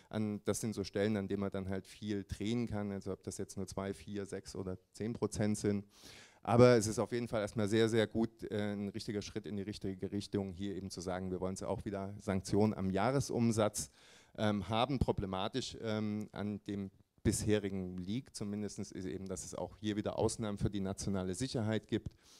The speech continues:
Also Stichwort Vorratsdatenspeicherung, wo wir dann wieder wären. Also hier gibt's ja ständig eben diese Forderungen zu sagen, wir müssen halt auch eine Vorratsdatenspeicherung für so Messaging-Dienste haben. Ähm,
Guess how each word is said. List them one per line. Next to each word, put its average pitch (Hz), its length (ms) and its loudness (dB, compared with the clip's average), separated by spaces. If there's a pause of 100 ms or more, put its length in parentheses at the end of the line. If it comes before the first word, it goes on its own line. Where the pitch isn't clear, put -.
(140)
Also 95 440 -2 (240)
Stichwort - 580 -4 (460)
Vorratsdatenspeicherung, 123 1300 6
wo 110 80 -2
wir 113 140 0
dann 107 180 -2
wieder 104 300 0
wären. 104 300 2
Also 101 180 -2
hier 98 100 -2
gibt's - 220 -6
ja 98 100 4
ständig 104 380 0
eben - 160 -4
diese 98 200 -6
Forderungen 101 520 2
zu 95 100 -8
sagen, 92 280 -4
wir 92 60 -2
müssen 95 280 -6
halt 87 160 -8
auch - 120 -2
eine 98 100 -6
Vorratsdatenspeicherung 95 1200 -4
für 98 120 -10
so 92 120 -8
Messaging-Dienste 98 1000 -4
haben. 90 340 -2 (680)
Ähm, 101 480 4